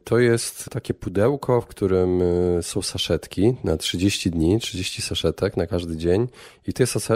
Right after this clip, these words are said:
saszetce jest taki proszek, i, który się wsypuje do wody i oprócz tego jest druga saszet-, druga część tej sas-, saszetki jedna, z jednego dnia, gdzie są jakieś kapsułki, różnego rodzaju tabletki do połykania i można popić tym proszkiem, tak?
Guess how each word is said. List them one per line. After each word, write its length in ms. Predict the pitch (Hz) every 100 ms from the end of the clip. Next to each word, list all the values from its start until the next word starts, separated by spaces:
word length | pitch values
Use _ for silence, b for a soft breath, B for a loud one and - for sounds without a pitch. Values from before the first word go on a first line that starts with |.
| -
saszetce 580 | - 107 120 120 - 95
jest 160 | 90
taki 220 | 87 -
proszek, 600 | - 95 80 - 208 - - -
i, 360 | 110 107 104 107
który 240 | - 92
się 140 | -
wsypuje 480 | 92 - - 104 98
do 140 | 90 87
wody 420 | 95 107 180 202 B B B B B - -
i 420 | 104 107 104 117
oprócz 320 | 110 113 107 -
tego 200 | 127 113
jest 140 | 101
druga 220 | 120 107
saszet-, 480 | - 92 - 92 -
druga 220 | 127 110 101
część 240 | 95 87
tej 120 | 95
sas-, 380 | - 82 - -
saszetki 520 | - - 90 - -
jedna, 460 | 87 87 85 85 92
z 40 |
jednego 300 | 90 90 85
dnia, 300 | 87 101 117
gdzie 200 | 110 98
są 340 | - 101 95 98
jakieś 520 | - 92 - - - -
kapsułki, 720 | - - 160 143 127 110 107 b b b b b -
różnego 400 | 95 98 98 95
rodzaju 340 | 90 95 90
tabletki 520 | - 90 87 80 -
do 540 | 85 85 85 85 85 87
połykania 600 | - 85 87 85 82 82
i 80 | 82
można 260 | 85 90 -
popić 380 | 87 - -
tym 160 | - 82
proszkiem, 460 | 87 80 - - 80
tak? 360 | 104 113 _